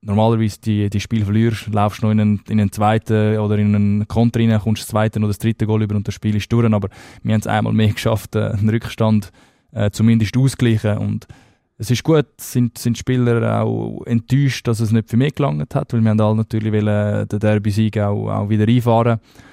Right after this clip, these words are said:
Ähm, aber am Ende des Tages muss man sagen, das ist ein extrem wichtiger Punkt gewesen. Zum Glück haben wir nicht verloren, wir haben es wieder können drehen und das ist das, was uns auch muss, äh, Mut geben für die nächsten Spiele.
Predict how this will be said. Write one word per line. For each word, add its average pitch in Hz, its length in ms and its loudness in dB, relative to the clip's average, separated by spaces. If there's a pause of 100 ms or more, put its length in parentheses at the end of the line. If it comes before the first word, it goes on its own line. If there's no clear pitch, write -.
(160)
Ähm, 95 280 -2
aber 95 180 -6
am 95 180 -4
Ende 101 140 0
des 98 120 -6
Tages 98 200 -2
muss 98 140 -2
man 95 80 -4
sagen, 98 240 -4
das 98 160 -6
ist 98 100 -8
ein 98 120 -2
extrem 101 380 0
wichtiger 104 340 0
Punkt 98 360 -4
gewesen. 98 220 -2 (560)
Zum 95 140 -8
Glück 98 180 -6
haben 95 120 -2
wir 98 80 0
nicht 95 100 -8
verloren, 98 320 0
wir 98 60 0
haben 95 80 -2
es - 80 -12
wieder 101 140 -6
können 98 240 -2
drehen 98 380 -2
und 92 140 -6
das - 80 -12
ist 95 200 -8
das, 95 160 -2
was 95 80 -6
uns 98 140 -4
auch 95 80 0
muss, 98 240 -2
äh, 98 140 -2
Mut 98 260 0
geben 101 140 -4
für - 80 -14
die 98 80 -10
nächsten 95 260 -8
Spiele. 101 300 -6